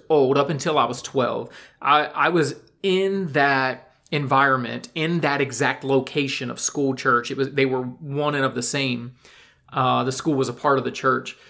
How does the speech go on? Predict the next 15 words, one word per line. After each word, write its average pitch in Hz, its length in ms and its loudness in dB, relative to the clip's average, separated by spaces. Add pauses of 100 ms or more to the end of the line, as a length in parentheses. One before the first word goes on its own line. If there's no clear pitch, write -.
(960)
I 156 120 4
was 196 120 6
there 175 140 8
about 135 160 4
six - 240 -4
days 139 200 4
a 127 40 2
week, 120 320 -4
Sunday, 147 480 0
Monday, 135 480 0
Tuesday, 127 480 -2
Wednesday, 123 640 -2
Thursday, 113 680 -4
and 123 140 -14
Friday. 107 600 -4